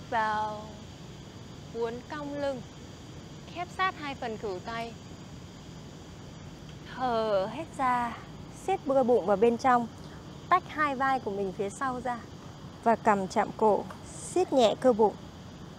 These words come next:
Một lần cuối, xoay vai, uốn cong lưng của mình, giữ và hít thở đều. Năm,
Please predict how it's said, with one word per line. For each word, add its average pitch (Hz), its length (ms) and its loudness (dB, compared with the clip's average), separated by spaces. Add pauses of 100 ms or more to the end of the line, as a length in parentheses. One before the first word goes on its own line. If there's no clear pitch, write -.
(760)
Một 247 200 2
lần 233 240 4
cuối, 233 340 4 (920)
xoay 311 200 2
vai, 311 380 4 (1800)
uốn 254 220 2 (160)
cong 294 260 0
lưng 294 240 -2
của 226 120 -2
mình, 202 240 -2 (880)
giữ 254 240 0
và 302 140 0
hít 240 280 -4
thở 214 160 0
đều. 196 320 -2 (360)
Năm, 254 300 -2